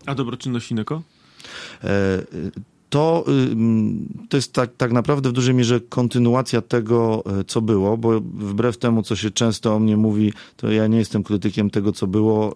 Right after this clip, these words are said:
Speaker 2: tylko złych rzeczy, które były, ale były też dobre i akurat dobroczynność Inneko, e, była już wtedy. My nie zwiększyliśmy budżetu, ale na pewno zwiększyliśmy zakres intensywności prac i rodzajów, bo rzeczywiście staramy się,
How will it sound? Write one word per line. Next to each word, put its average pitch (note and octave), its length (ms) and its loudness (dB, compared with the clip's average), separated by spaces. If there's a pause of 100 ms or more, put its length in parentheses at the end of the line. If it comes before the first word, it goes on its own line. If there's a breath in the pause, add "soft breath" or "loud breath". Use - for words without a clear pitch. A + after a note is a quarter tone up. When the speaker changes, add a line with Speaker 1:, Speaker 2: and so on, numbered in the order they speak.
Speaker 2:
tylko G#2+ 480 -2
złych B2 260 2
rzeczy, F2+ 280 -2
które G#2 240 -2
były, G2 320 2
ale A#2 160 0
były B2 200 0
też B2+ 160 -2
dobre B2+ 340 0
i G#2 40 4
akurat G#2 320 -2
dobroczynność A2 580 0
Inneko, A2+ 440 0 (440 loud breath)
e, F#2+ 180 0
była A#2 260 2
już G#2 160 -2
wtedy. A#2+ 440 0 (260 loud breath)
My C3+ 380 2
nie A#2+ 240 2
zwiększyliśmy C3+ 640 2
budżetu, C3+ 500 0
ale A#2+ 140 2
na A2 100 2
pewno B2+ 260 2
zwiększyliśmy A2 680 2 (200 loud breath)
zakres G#2+ 560 -4
intensywności G#2+ 800 -2
prac A2 360 -4
i A2+ 100 -2
rodzajów, G#2 480 0
bo A#2+ 100 -2
rzeczywiście C3 440 -4
staramy B2 380 0
się, A#2 300 -2